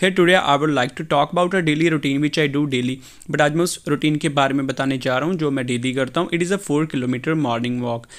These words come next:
यह फ़ोर किलोमीटर की मॉर्निंग वॉक है। I wake up six A M every day and goes for walk at nature park। मैं रोज़ छः बजे उठता हूँ, सिक्स A M उठता हूँ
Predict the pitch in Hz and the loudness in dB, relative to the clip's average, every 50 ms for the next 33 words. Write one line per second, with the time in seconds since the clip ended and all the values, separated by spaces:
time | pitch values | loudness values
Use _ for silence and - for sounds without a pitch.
0 | - - - 156 170 180 165 - - 165 170 180 - 170 143 135 139 131 123 135 | -18 -4 0 0 2 2 0 -2 -2 0 0 0 0 -2 -2 0 -2 -2 -2 -4
1 | 127 135 - 160 151 131 120 117 120 143 165 160 143 123 120 117 - 156 - - | -6 -4 -4 -2 -2 0 0 -2 -2 -2 -2 -2 0 -2 -2 -2 -4 -8 -6 -2
2 | - 151 143 135 147 151 - 190 185 - - 185 - - - - 143 135 131 143 | -2 -2 0 0 -2 -2 -4 -6 -6 -6 -8 -6 -8 -8 -4 0 0 0 0 0
3 | 143 - - 135 143 156 165 165 135 127 131 - - - - - - _ - 135 | -2 -2 -2 -2 -2 -2 -4 -4 -4 -4 -6 -8 -12 -18 -20 -20 -20 _ -6 -4
4 | 139 131 131 143 156 151 160 180 180 160 143 127 120 123 123 - 139 143 143 135 | -4 -2 0 -2 -2 -2 -2 -4 -4 -4 -2 0 0 0 0 -2 -2 -2 0 -2
5 | 127 123 - 139 127 - - 123 127 131 139 147 143 - - - 147 135 147 165 | -2 -4 -6 -6 -4 -4 -4 -4 -4 -4 -4 -4 -4 -6 -8 -6 -4 -2 -2 -2
6 | 160 - - 139 131 131 135 139 147 160 151 123 - 127 - 139 143 147 151 - | -4 -4 -4 -2 -2 -2 -4 -4 -4 -4 -4 -4 -6 -6 -4 -2 -2 -2 -2 -4
7 | 156 147 - - 139 135 135 131 123 120 - - - 156 165 190 | -6 -6 -4 -4 -2 -2 -2 -4 -4 -6 -10 -6 -4 -2 -2 -2